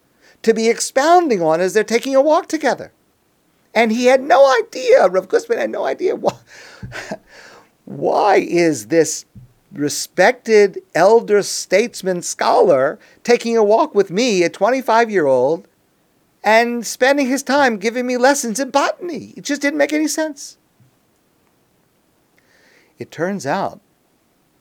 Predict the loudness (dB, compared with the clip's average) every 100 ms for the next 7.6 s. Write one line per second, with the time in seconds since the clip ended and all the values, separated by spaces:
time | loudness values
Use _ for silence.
0 | _ _ _ _ _ _ _ _ -6 -6
1 | -6 _ -20 -18 -10 -2 -2 -2 -6 -14
2 | -20 _ _ _ -12 -12 -10 -6 -6 -6
3 | -8 -8 -8 -2 0 2 0 -2 -4 -4
4 | -4 -2 0 0 -6 -12 _ _ _ -2
5 | -2 -2 -8 -18 -18 _ _ _ _ -20
6 | -14 -6 -4 -4 -8 -18 _ _ -20 -10
7 | -8 -8 -10 -20 _